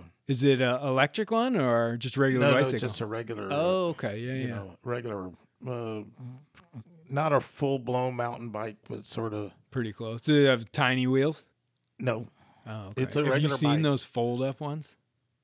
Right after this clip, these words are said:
Speaker 1: You
Speaker 2: Well,
Speaker 1: can fold 'em up
Speaker 2: yeah,
Speaker 1: into
Speaker 2: I
Speaker 1: the
Speaker 2: know you see those, those sort of things. Now, this is a regular bike that I had, and the good thing about it is you can take the front wheel off.
Speaker 1: Oh, okay, yeah.
Speaker 2: Yeah, okay,
Speaker 1: Storage
Speaker 2: so I
Speaker 1: is
Speaker 2: take the
Speaker 1: easy.
Speaker 2: front wheel off, and, and I put the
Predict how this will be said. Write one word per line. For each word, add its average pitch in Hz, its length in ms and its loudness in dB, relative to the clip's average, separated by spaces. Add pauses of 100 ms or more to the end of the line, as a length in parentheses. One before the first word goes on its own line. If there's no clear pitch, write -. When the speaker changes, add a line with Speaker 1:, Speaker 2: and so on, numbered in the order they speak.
Speaker 1:
You 117 120 -6
Speaker 2:
Well, 131 80 -6
Speaker 1:
can 113 80 -6
fold 139 340 2
'em 127 100 2
up 131 100 4
Speaker 2:
yeah, 139 140 4
Speaker 1:
into 123 140 2
Speaker 2:
I 135 40 4
Speaker 1:
the 113 80 0
Speaker 2:
know 131 120 2
you 120 320 -6
see 135 240 -6
those, 117 300 -8 (200)
those 104 180 -10
sort 101 220 -10
of 98 80 -16
things. 98 300 -16
Now, 131 180 -2
this 156 240 -4
is 170 160 -8
a 147 40 -6
regular 143 320 -2
bike 127 320 -4
that 107 120 -8
I 104 100 -2
had, 104 480 -6
and 92 160 -12 (460)
the 123 100 -2
good 139 300 0
thing 139 180 0
about 117 300 -4
it 113 100 -8
is 117 200 -6
you 117 80 -4
can 113 120 -14
take 123 220 -2
the - 80 -20
front 104 280 -4
wheel 123 320 -2
off. - 300 -12 (320)
Speaker 1:
Oh, 123 420 2
okay, 113 280 -4
yeah. 107 320 -4 (120)
Speaker 2:
Yeah, 117 140 -2
okay, 104 80 -4
Speaker 1:
Storage 113 300 -2
Speaker 2:
so 127 100 0
I 117 40 0
Speaker 1:
is 110 100 -2
Speaker 2:
take 143 200 2
the 107 60 -6
Speaker 1:
easy. 110 80 -6
Speaker 2:
front 135 240 -2
wheel 123 260 -2
off, 101 320 -8
and, 95 320 -6
and 110 180 -10
I 104 120 -8
put - 400 -4
the 98 360 -4